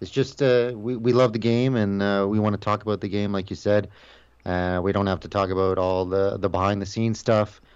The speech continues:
We can just talk football, and that's, uh, that's what we're here for. That's what we started this podcast, to, uh, talk Ticats football. So it's good to be talking it again with you.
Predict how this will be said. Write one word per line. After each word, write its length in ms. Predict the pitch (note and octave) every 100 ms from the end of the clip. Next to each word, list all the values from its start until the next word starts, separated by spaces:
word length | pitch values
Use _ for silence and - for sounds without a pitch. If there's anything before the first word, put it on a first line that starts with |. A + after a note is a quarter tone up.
| - _ _
We 100 | G#2
can 100 | F#2+
just 180 | F#2 F2+
talk 280 | G2+ F2+ -
football, 640 | - D#2+ - E2 E2 E2
and 120 | D#2+
that's, 260 | E2+ E2+ -
uh, 140 | F2+
that's 220 | F2 G#2+
what 100 | C3+
we're 80 | C3+
here 140 | C#3 D3
for. 160 | F#2
That's 180 | E2 F#2
what 120 | G2+
we 60 | G#2
started 320 | - A2 G#2+
this 120 | F2+ E2
podcast, 580 | E2+ D#2+ D#2+ E2+ D2+
to, 360 | - F#2 F2 F2
uh, 160 | F2+ F2+ - - -
talk 240 | G2+ G2+
Ticats 400 | G#2 F#2 F2+ -
football. 320 | F#2 E2+ E2+
So 140 | - G2
it's 100 | E2+
good 400 | G2 A#2+ A2 - - _ _ _
to 80 | -
be 120 | F#2+
talking 380 | F#2 F#2+ - F#2
it 100 | F2
again 240 | F2 D#2+
with 160 | D#2+ -
you. 140 | F#2